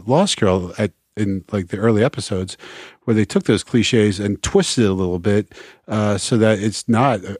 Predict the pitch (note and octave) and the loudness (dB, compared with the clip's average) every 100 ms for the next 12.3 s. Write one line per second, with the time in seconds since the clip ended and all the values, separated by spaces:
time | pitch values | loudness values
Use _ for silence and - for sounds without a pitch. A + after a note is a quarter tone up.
0 | - G2+ F#2 F2 - F2 - F2 - F#2 | -6 -4 -4 -6 -12 -12 -10 -8 -8 -8
1 | F2 F#2 F#2+ F#2+ F#2 F2 _ - F#2+ - | -8 -8 -8 -6 -6 -8 _ -8 -8 -8
2 | _ _ - A#2+ G#2 G2 F#2+ A2 G2+ F2+ | _ _ -2 0 2 0 2 2 0 0
3 | A#2+ A2+ - F2+ A2+ B2 A2 G2+ F2 G2+ | -2 0 -2 0 2 2 0 -4 -4 -6
4 | F2 - F#2 F#2+ G#2 F#2+ - - _ - | -6 -6 -4 -4 -4 -6 -10 -20 _ -2
5 | D3+ E3 - B2+ A#2+ A2+ G2 G2+ F#2 - | 2 2 2 2 4 2 2 0 0 -6
6 | _ - - _ _ _ - A#2+ G2+ F2+ | _ -20 -20 _ _ _ -10 -8 -6 -8
7 | F2+ E2 F#2+ E2+ _ _ C3 A2+ D#3 C#3+ | -12 -12 -14 -16 _ _ -2 2 0 2
8 | - G2+ - _ _ _ _ _ _ - | 0 -2 -6 _ _ _ _ _ _ -8
9 | - A#2+ B2 A#2+ E2 - _ - G2+ G#2 | -4 -2 -2 -2 -4 -10 _ -8 -6 -6
10 | - _ _ _ A2+ A2+ A2+ - A#2+ - | -10 _ _ _ -2 0 0 0 -2 -4
11 | - C#3+ C3+ B2 A#2 C3+ B2 A#2 A#2 - | -2 0 2 0 0 0 0 2 0 -2
12 | A2+ G#2 G2+ | -4 -2 -4